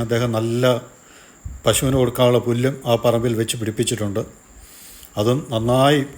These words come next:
വളർന്ന് പരിപാലിച്ച് അദ്ദേഹം പോ-, നോക്കുന്നു. നല്ലൊരു കർഷകനാണ്, നല്ലൊരു അധ്വാനിയാണ്. രണ്ട് മക്കളെ അദ്ദേഹം ഈ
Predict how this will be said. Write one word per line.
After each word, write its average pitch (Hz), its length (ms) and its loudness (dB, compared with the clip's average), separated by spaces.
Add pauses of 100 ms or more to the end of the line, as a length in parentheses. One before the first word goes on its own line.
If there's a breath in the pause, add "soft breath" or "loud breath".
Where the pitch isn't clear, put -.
വളർന്ന് 120 400 2
പരിപാലിച്ച് 120 500 2
അദ്ദേഹം 113 260 -2
പോ-, 117 220 -2
നോക്കുന്നു. 113 400 -4 (1300 loud breath)
നല്ലൊരു 131 440 4
കർഷകനാണ്, 117 560 2 (160)
നല്ലൊരു 120 360 2
അധ്വാനിയാണ്. 117 640 0 (760 loud breath)
രണ്ട് 117 320 2
മക്കളെ 127 360 2
അദ്ദേഹം 117 320 0 (220)
ഈ - 20 0